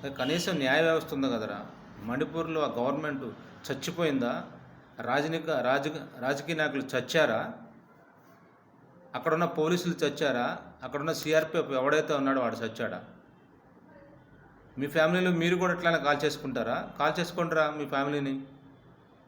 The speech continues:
మనుషులా, పశువులరా? అసలు ఆ వీడియో ఏంది? ఆ కాల్చడం ఏంది? ఒక్క అమ్మాయిని చేసి,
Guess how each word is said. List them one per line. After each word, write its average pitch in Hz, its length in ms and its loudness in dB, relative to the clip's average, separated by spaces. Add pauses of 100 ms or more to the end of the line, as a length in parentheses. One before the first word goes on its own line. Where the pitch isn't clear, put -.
(1600)
మనుషులా, 139 440 2
పశువులరా? 135 760 0 (360)
అసలు 151 220 -4
ఆ 131 40 2
వీడియో 156 360 2
ఏంది? 139 440 0
ఆ 147 100 -4
కాల్చడం 143 560 -2
ఏంది? 123 160 -2
ఒక్క 113 260 -2
అమ్మాయిని 139 360 0
చేసి, 113 460 -8